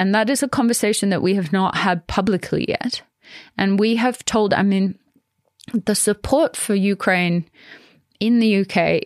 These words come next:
is just extraordinary, and people are willing and, and are making profound daily sacrifices, uh, because of it.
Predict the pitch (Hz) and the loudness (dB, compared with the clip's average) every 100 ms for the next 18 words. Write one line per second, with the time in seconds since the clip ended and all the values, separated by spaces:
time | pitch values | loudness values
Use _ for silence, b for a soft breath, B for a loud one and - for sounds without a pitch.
0 | - 180 - - 214 202 - - 185 - | -6 -8 -6 0 0 0 -10 -8 -6 -4
1 | - 175 165 - 165 190 185 254 254 277 | -2 -2 0 -2 -2 -4 -4 -4 0 -2
2 | - 190 175 175 214 214 220 226 b b | 0 -2 0 0 2 2 2 0 b b
3 | b b - 185 180 180 180 147 185 240 | b b -6 -4 -2 -2 0 0 2 2
4 | 170 170 262 240 202 196 208 220 185 - | 4 2 0 0 0 2 0 0 -2 -4
5 | - 196 - - 190 202 220 202 180 185 | -4 -4 -2 0 2 4 2 2 2 2
6 | 185 - 160 - 165 - - - - - | 0 0 -2 -2 -2 0 -2 -4 -6 -8
7 | - B B B B - 180 170 175 - | -10 B B B B -2 0 0 -2 -6
8 | _ 214 - 349 - - - | _ -2 0 0 0 -2 -6